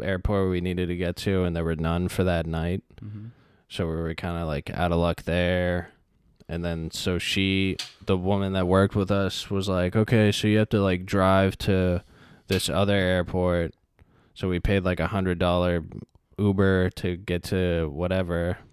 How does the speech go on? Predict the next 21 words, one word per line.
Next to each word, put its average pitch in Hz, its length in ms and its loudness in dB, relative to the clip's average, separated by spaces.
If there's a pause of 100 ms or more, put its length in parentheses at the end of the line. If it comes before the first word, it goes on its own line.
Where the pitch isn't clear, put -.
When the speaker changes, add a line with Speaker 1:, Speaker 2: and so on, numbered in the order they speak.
Speaker 2:
Hmm. 90 220 -10
Speaker 1:
the 95 100 -2
next 92 280 -2
airport. 90 640 0 (560)
Then 85 80 -4
we 90 80 0
took - 160 -6
a 90 80 0
flight 87 260 0
to - 80 -8
Texas, 90 720 -4
and 87 100 -4
then 85 140 -2
a 76 100 -4
Texas - 540 -6
to 80 140 -4
Honolulu, 87 800 0
and 80 140 -4
then 76 120 -6
Honolulu 85 760 -6
to 78 540 -10